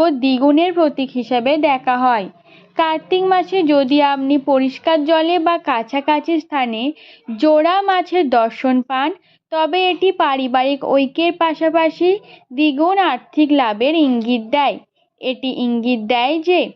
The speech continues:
আপনার গৃহে অর্থ প্রবাহ বাড়বে এবং তা দ্রুত বৃদ্ধি পাবে, যা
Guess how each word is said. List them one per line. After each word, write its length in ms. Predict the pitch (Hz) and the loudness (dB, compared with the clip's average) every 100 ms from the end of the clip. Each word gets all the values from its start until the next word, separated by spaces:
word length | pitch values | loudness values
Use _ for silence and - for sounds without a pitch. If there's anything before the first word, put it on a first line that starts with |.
| _ _ _ - | _ _ _ -6
আপনার 480 | 302 302 311 359 349 | -4 -2 2 2 2
গৃহে 440 | 269 269 262 330 339 | 0 2 4 4 2
অর্থ 320 | 269 240 - 320 | 0 -2 -8 -10
প্রবাহ 420 | 320 302 269 269 262 | -2 0 0 0 0
বাড়বে 520 | 208 208 208 202 233 359 - - _ - | 0 -2 -2 -2 0 0 -4 -20 _ -6
এবং 340 | 311 294 370 403 349 | -2 0 0 -2 -4
তা 160 | 269 262 311 | -4 -2 -4
দ্রুত 360 | 233 254 254 339 | -4 -4 -2 -2
বৃদ্ধি 460 | 320 262 214 196 262 | -2 -2 -4 -8 -10
পাবে, 420 | 269 302 285 302 185 - _ _ | -4 -4 -2 -2 -4 -10 _ _
যা 260 | 226 240 | -8 -2